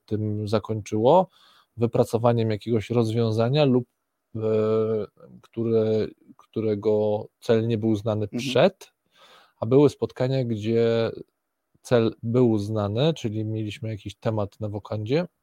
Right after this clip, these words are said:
Speaker 1: <clears throat> i staraliśmy się go na przykład rozwiązać
Speaker 2: Mhm.
Speaker 1: poprzez spór.
Speaker 2: Mhm.
Speaker 1: I nie sztucznie wywołane, czyli założenie było takie, że na pewno musimy się spierać, e, przez wspieranie, e,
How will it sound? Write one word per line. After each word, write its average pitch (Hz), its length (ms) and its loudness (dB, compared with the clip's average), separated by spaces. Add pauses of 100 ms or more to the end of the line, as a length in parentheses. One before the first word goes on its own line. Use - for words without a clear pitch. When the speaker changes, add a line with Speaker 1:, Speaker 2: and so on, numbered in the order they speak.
(960)
Speaker 1:
<clears throat> - 340 10
i 135 40 2
staraliśmy 117 500 2
się 113 120 -6
go 110 100 0
na 107 80 -2
przykład 104 260 -10
rozwiązać 101 800 -4
Speaker 2:
Mhm. 120 240 -8 (420)
Speaker 1:
poprzez - 640 -6 (140)
spór. 92 440 2 (280)
Speaker 2:
Mhm. 131 260 -10 (880)
Speaker 1:
I 110 240 -4
nie 110 360 2
sztucznie - 420 0
wywołane, 104 640 4 (800)
czyli 101 240 -2
założenie 107 520 2
było 101 180 4
takie, 104 220 0
że 101 80 0
na 104 100 -2
pewno 107 260 0
musimy 104 300 -2
się 104 140 -4
spierać, - 760 0 (500)
e, 113 60 -4
przez - 260 -4
wspieranie, 131 760 2 (800)
e, 110 60 -6